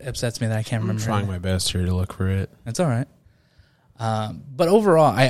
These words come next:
Speaker 1: I thought it was a very great episode. It just, there's a little bit of it that I kinda wish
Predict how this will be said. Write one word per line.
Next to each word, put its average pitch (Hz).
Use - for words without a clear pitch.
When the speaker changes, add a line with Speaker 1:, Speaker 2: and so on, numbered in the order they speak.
Speaker 1:
I 156
thought 160
it 131
was 120
a 113
very 131
great 107
episode. 151
It 139
just, 143
there's 143
a 143
little 147
bit 139
of 123
it 117
that 110
I 113
kinda 120
wish 113